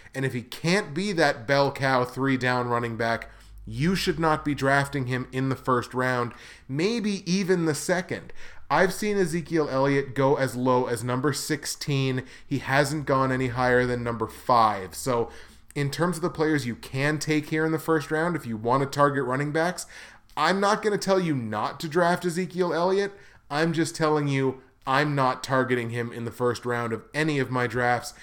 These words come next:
If he falls to me as a value pick in round two, I'd probably pull the trigger, but round one, not worth it.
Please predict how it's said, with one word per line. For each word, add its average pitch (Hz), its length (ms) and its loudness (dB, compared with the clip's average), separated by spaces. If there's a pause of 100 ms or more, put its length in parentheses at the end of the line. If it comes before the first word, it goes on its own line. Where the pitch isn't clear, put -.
(180)
If 131 140 -8
he 123 80 -4
falls 165 440 4
to 170 120 0
me 165 220 2
as 123 140 -6
a 120 80 -2
value 135 480 2
pick 151 280 0
in 139 120 -2
round 139 320 0
two, 170 420 2 (520)
I'd 165 180 -2
probably 139 420 6
pull 135 200 0
the 131 80 -2
trigger, 131 400 0
but 123 300 -2 (200)
round 131 380 2
one, 151 380 2 (200)
not 117 280 -2
worth 104 200 -10
it. - 140 -14